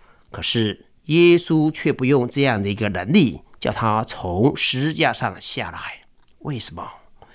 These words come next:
因为他的权柄能力是为了服侍人，是为了满足别人的需要。耶稣怎么样服侍呢？他用神的话语来侍奉。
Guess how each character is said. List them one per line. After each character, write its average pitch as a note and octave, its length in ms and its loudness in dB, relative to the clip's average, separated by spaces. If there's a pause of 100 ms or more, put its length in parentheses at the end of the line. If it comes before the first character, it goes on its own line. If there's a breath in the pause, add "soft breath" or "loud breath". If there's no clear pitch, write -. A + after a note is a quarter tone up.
(400 soft breath)
因 B2+ 200 4
为 A#2 220 2
他 - 260 -4
的 G#3 140 4
权 - 260 0
柄 G#2+ 220 0
能 F2 160 -4
力 A#2 300 2 (280 soft breath)
是 C#3+ 280 2
为 C3+ 240 4
了 G2+ 160 0
服 C3 200 -6
侍 G3 180 4
人， G#2 280 4 (240)
是 - 360 2
为 B2 200 4
了 F#2+ 300 -2
满 F2 360 -2
足 G2 460 2
别 G2+ 220 4
人 F#2 120 2
的 E2+ 80 -2
需 F2+ 260 2
要。 F2+ 320 -2 (1200 soft breath)
耶 B3 180 6
稣 B3 260 4
怎 D3+ 180 -2
么 E3 100 4
样 A3+ 120 6
服 G#3+ 180 -2
侍 A#3 200 4
呢？ F3 100 4 (680)
他 B2+ 240 -2
用 A2+ 260 2
神 D#3+ 400 -2
的 E3 160 2
话 F#3+ 500 4
语 F#2+ 200 -4
来 F2+ 240 -8
侍 - 260 -4
奉。 F2+ 240 -4